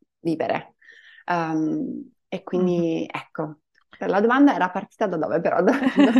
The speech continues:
Speaker 2: <laughs> Era
Speaker 1: quando è che
Speaker 2: dalla
Speaker 1: mi sono
Speaker 2: tua, la tua
Speaker 1: risvegliato
Speaker 2: storia.
Speaker 1: il
Speaker 2: Sì,
Speaker 1: mio
Speaker 2: sì, diciamo.
Speaker 1: processo?
Speaker 2: Sì, sì, la tua storia. No, comunque
Speaker 1: Ok.
Speaker 2: grazie per aver condiviso questo perché,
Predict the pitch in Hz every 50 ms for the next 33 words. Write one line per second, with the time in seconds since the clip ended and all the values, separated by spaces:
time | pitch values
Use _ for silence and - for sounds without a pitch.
0 | 233 220 226 349 359 339 277 - 254 254 262 262 262 214 214 240 233 226 226 262
1 | - 196 196 - 233 240 254 254 202 233 190 190 190 196 190 196 196 185 190 185
2 | 175 175 175 175 175 175 170 175 262 - 180 180 269 262 247 185 214 220 - 240
3 | 214 190 202 202 202 196 208 269 - - - - _ _ _ _ _ _ _ _
4 | _ _ - - 233 220 220 - 233 214 202 202 202 202 226 220 - - 220 208
5 | 202 196 202 208 233 220 208 - 202 208 - - 320 233 180 170 - 156 156 339
6 | 320 - 247 226 220 190 202 214 208 202 - 208 202 202 208 190 214 180 208 202
7 | - 247 311 349 - - 294 277 214 202 202 - 208 185 185 185 180